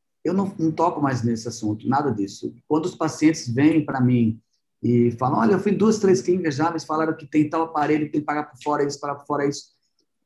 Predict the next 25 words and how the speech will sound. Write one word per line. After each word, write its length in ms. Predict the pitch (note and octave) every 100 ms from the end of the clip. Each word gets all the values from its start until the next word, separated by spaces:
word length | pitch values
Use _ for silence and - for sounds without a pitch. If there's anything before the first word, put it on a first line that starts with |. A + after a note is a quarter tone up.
| _
eu 140 | C3+ C3+
procuro, 720 | D3 - E3+ G3 F#3+ C3+ -
é, 380 | B2 B2 A#2+ A#2
orientá-los 640 | B2 C3 B2 B2+ D3+ D#3+
que 320 | - D3+ D3+ - _
eu 100 | B2
fazia 380 | B2 B2+ B2 C3+
isso 520 | C3+ C3 - A#2 - _ _
lá 540 | A2 B2+ F3 D3+ G#2 - _ _ _ _ -
porque 340 | B2+ - C3
eu 260 | D3+ G3+ F2+
era 360 | A3+ - A#3+ - _ _
funcionário 440 | - D3+ D3 C3+ D3+
de 40 |
uma 100 | A2
clínica 380 | - F3 B2+ - A2+
e 60 |
eu 80 | A#2+
tinha 120 | C3
que 160 | C3 D#3+ _
aceitar 340 | F3 D3+ D#3
a 40 |
regra 240 | C#3+ C3+ D3+
da 80 | F#3
clínica. 340 | D3 A#2+ A2